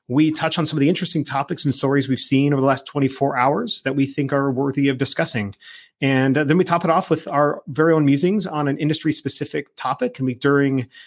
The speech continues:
uh, we call that the ruminations portion. And since the idea is to create a community here, uh, you know, the whole idea is to get people to share ideas and connect. And we post this rumination on our Discord channel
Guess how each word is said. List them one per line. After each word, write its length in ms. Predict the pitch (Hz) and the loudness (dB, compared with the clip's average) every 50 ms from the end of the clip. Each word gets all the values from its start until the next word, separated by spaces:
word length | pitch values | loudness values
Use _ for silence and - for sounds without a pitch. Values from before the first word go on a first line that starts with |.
| - - 131 | -12 -6 -4
uh, 80 | 127 | -2
we 80 | 127 131 | -2 0
call 140 | - 160 151 | 2 2 2
that 120 | 147 - | 2 0
the 80 | 139 113 | 0 0
ruminations 580 | 123 143 156 143 131 123 143 143 - 175 170 | 2 4 4 4 4 2 2 0 0 -2 -2
portion. 460 | 175 - 185 175 165 - 214 226 247 - _ _ - - _ _ - | -2 -2 -2 -2 0 0 -2 -4 -6 -10 _ _ -20 -20 _ _ -4
And 180 | 151 143 147 - | -2 0 0 0
since 160 | 196 170 - | 0 2 4
the 80 | 165 | 4
idea 200 | 156 156 170 208 | 4 4 4 2
is 80 | 202 202 | 2 2
to 100 | - 151 | 0 -4
create 240 | - - 175 170 160 | -2 0 0 0 0
a 20 | |
community 720 | 156 - 143 139 147 170 185 185 180 180 180 180 165 - - _ _ _ _ | -2 -2 0 0 2 2 2 2 2 2 0 -2 -2 -4 -8 _ _ _ _
here, 540 | - - 156 143 135 131 139 160 180 190 - 156 | -8 -2 0 2 4 4 2 0 -2 -4 -6 -6
uh, 220 | 131 120 123 131 | -6 -6 -4 -4
you 100 | 135 135 | -4 -2
know, 60 | 127 | -2
the 240 | 123 151 135 139 139 | -2 -2 -2 -2 -2
whole 340 | 131 160 160 156 151 156 139 | 0 0 0 0 0 0 0
idea 200 | 139 135 147 147 | 0 0 0 0
is 80 | - | -2
to 40 | 139 | -2
get 220 | 127 151 156 123 - | -4 -8 -8 -10 -8
people 240 | - 180 170 - | -4 -4 -2 -2
to 100 | - - | -2 -2
share 240 | - - - 160 143 | -2 -2 -2 0 0
ideas 360 | 135 123 120 165 175 160 120 | 0 0 2 2 2 2 0
and 100 | 127 117 | -2 -6
connect. 380 | - - 139 160 226 254 - - | -6 -4 -4 -4 -4 -4 -4 -2
And 200 | 156 131 120 - _ - - _ - | -2 -2 -2 -4 _ -18 -14 _ -4
we 80 | 143 | -4
post 320 | 139 139 - 185 196 196 - | -2 0 2 2 2 2 2
this 160 | 165 139 - | 0 0 0
rumination 480 | 160 147 147 143 143 143 143 - 143 139 | 0 2 2 2 2 0 0 0 -2 -2
on 140 | 139 131 | -2 -2
our 180 | 131 127 127 123 | 0 0 0 0
Discord 520 | 117 - 175 165 - - - 143 127 120 | 0 0 -2 -2 -2 -2 -2 -2 -2 -2
channel 440 | - - 127 117 113 131 170 208 - | -2 -4 -4 -4 -4 -4 -6 -8 -8